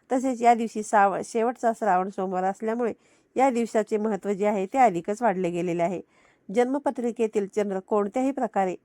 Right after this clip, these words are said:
पापाने ग्रस्त असल्यास, जर कुंडलीमध्ये विष योग तयार झाला असेल, तर या दिवशी भगवान शंकराची उपासना केल्याने प-, तसे विष योगसारख्या ज्या काही वाईट योगाच्या प्रभावापासून मुक्ती मिळत असते आणि आपल्या मनाला सुद्धा शांती मिळते.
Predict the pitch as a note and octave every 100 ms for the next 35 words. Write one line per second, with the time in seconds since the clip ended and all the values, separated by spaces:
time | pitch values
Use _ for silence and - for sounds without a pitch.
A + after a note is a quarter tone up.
0 | _ _ _ _ _ - G#3+ A#3+ B3 B3+
1 | G#3 G#3 G3+ G#3 G#3 F#3 F#3+ B3+ C4 G#3+
2 | G3 G#3 G3+ G3 F#3 F#3+ A#3 A3+ G#3 -
3 | F#3 F3 F3 F#3 F3 F3+ - F3+ - _
4 | _ _ C4+ A#3 B3 B3+ B3 B3+ A3+ G#3
5 | G3 G3 G3+ F#3+ G3 F#3 - G3 F3 F3+
6 | F#3+ F3+ G3 A3 A#3+ A#3 - _ - _
7 | _ _ - - A3+ G#3+ G3+ F#3 F3+ -
8 | - A#3 A#3 G#3+ A3 A3 A#3+ A#3 A#3 A3
9 | - G#3 A#3+ C4 C4+ B3 G3 F#3+ G#3 F#3+
10 | F#3 G3+ G3+ F#3 G3+ F3+ F3+ - A3+ A3+
11 | - G3 F3+ F3 F3+ - - - _ _
12 | _ - A#3 B3 A#3 G#3+ A3+ G#3+ F#3+ F#3+
13 | F#3 F#3 A3 A#3+ F#3+ E3+ F3+ E3+ E3